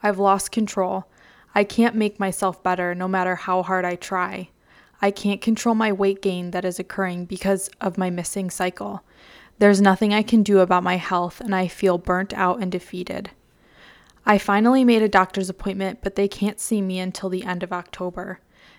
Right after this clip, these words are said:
That will be the one-year mark of no period. That's really scary to me. Tomorrow marks one year of being single.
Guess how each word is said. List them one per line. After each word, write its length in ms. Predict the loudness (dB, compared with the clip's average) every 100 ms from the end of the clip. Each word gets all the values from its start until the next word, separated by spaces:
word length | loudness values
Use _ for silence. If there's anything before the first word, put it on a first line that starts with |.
| _ 0
That 140 | 2
will 120 | 4
be 140 | 2 4
the 140 | 4
one-year 460 | 4 0 0 -2 -2
mark 300 | -4 -4 -6
of 120 | -4
no 320 | -4 -2 -4
period. 640 | -4 -6 -6 -8 -10 -12 -16 _ _ _
That's 220 | -6 -4
really 260 | 0 2 2
scary 400 | -2 -8 -8 -8
to 160 | -10 -10
me. 240 | -10 -10 _ _ _ _ _ _ _ _ -4
Tomorrow 440 | 4 8 8 6
marks 400 | 4 0 0 -6
one 200 | -4 -4
year 240 | -4 -4
of 140 | -4 -8
being 220 | -10 -10
single. 580 | -10 -10 -10 -10 -12